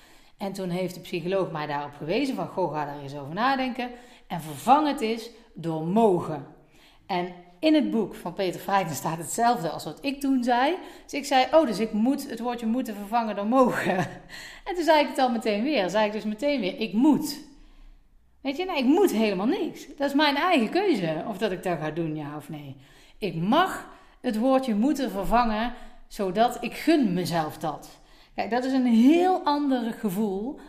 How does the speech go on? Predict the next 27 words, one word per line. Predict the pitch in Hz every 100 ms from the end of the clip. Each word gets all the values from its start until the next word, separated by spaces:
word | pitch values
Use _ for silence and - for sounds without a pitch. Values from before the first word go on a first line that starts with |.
| -
als, | 214 214
"Ik | 226 208
moet | 190 226 269 - - -
dat | - 202
vervangen. | 185 170 226 143 139 -
Anders | 247 269 262 233 247 - - - - - - - - - - - - - -
ga, | 214 220
kom | 220 247
ik | 214
hier | 202 202
nooit | 214 240 202
uit." | 151 147 151
Nee, | 196 147 247 - - - -
ik | 202 -
gun | - 359
het | 339
mezelf. | 220 180 160 151 151
Ik | 208 180
mag | 185 269 262
dit. | 165 160 - - - - - - -
En | - 202 196 196 202
als | 196 165
mogen | 180 240 285 190
jou | 185 180 170 170
iets | 208 185
te | -
extreem | - 180 - 196 202 254 302